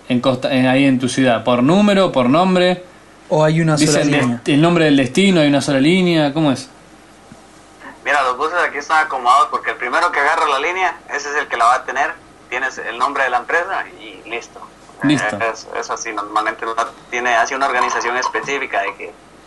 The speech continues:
Speaker 2: Y las
Speaker 3: no, no,
Speaker 1: No es el
Speaker 3: realmente
Speaker 1: quince,
Speaker 3: no.
Speaker 1: por ejemplo.
Speaker 3: No, no, no, no,
Speaker 1: No
Speaker 3: no
Speaker 1: tiene
Speaker 3: puede
Speaker 1: nombre.
Speaker 3: uno decir, "Voy a agarrar el autobús número tal o
Speaker 1: Ah.
Speaker 3: la línea tal o la, la autopista tal", no. Aquí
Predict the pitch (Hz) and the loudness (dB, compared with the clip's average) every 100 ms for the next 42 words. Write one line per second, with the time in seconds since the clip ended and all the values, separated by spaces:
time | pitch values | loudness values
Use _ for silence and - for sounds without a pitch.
0 | - - - 147 160 160 139 117 113 110 | -20 -20 -4 0 2 2 2 2 0 -4
1 | - 180 190 180 151 185 175 - 147 139 | 0 0 2 0 2 2 4 2 2 2
2 | 135 151 143 127 117 104 - - - - | 2 2 2 2 2 0 -6 -20 -20 -20
3 | - - - - - - - - 156 170 | -20 -20 -20 -20 -20 -20 -20 -2 2 4
4 | 165 - - - - 127 135 - 143 131 | 4 2 0 -2 0 2 0 2 4 4
5 | 120 - 123 131 139 117 131 127 120 131 | 2 0 -2 -2 -6 -2 0 0 0 -2
6 | 123 117 110 113 113 110 117 123 123 123 | -2 -6 -8 -8 -8 -8 -6 -8 -8 -8
7 | 113 113 131 139 139 123 113 139 135 127 | -6 -4 0 2 0 -4 -4 -2 0 2
8 | 117 104 113 123 117 127 131 127 110 107 | 0 -4 -8 -6 -4 0 0 -2 -8 -14
9 | 107 107 107 101 - 107 113 113 110 123 | -16 -16 -16 -18 -10 -4 -2 -4 -8 -8
10 | - - 127 117 117 110 98 107 113 - | -6 -2 -2 -2 -4 -4 -8 -14 -14 -8
11 | 135 135 113 107 | -6 -4 -4 -8